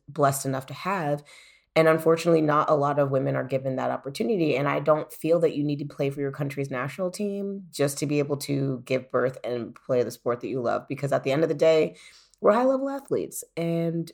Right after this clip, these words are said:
I should be able to do something natural like give birth and still be able to do the job that I love and that I'm good at. So I think that's a beautiful inspiration. And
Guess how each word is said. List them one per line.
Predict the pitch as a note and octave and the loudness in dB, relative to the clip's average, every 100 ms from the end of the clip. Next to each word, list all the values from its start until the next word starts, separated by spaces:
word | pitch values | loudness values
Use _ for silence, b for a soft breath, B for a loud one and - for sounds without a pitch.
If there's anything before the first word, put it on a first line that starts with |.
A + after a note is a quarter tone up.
| - | -4
I | D#3+ | -4
should | F#3 F3+ | -4 -2
be | F3+ | 0
able | D3+ E3+ E3+ | 0 0 -2
to | E3+ | -4
do | D#3+ | -6
something | D#3 E3+ E3 E3 | -4 -4 -4 -4
natural | D#3 D#3 E3 F3 | -4 -6 -2 0
like | D#3+ | 0
give | D3 C#3+ | -2 -6
birth | - F3 A#3 | -2 -2 0
and | D#3+ D3+ | -2 -2
still | - D3 | -2 -2
be | D3+ C3 | 0 -2
able | C#3 D3 | -2 -4
to | C#3+ | -8
do | C3 C3+ C3+ | -6 -4 -4
the | B2+ | -6
job | A#2+ B2+ A#2+ | -6 -6 -6
that | C3 | -6
I | A#2+ | -6
love | C3+ D#3+ D3+ C#3+ | 0 2 2 -2
and | - B2+ B2+ | -6 -6 -4
that | B2 | -4
I'm | B2+ | -6
good | C3+ - | -4 -4
at. | - - | -4 -10
So | - A#2+ A2 C3+ b b b b b _ | -4 -2 -2 -8 b b b b b _
I | C#3+ | 0
think | D3+ | 2
that's | D3+ D3 | 2 2
a | |
beautiful | C3+ C#3 C#3 C#3+ | -2 -2 -2 -4
inspiration. | C3+ - B2+ C3+ C#3 A3 A#3 F#3+ | -4 -2 -2 0 -2 -4 -4 -2
And | C#3 C#3 C#3+ C#3+ C#3+ C#3+ | 0 2 2 0 0 -4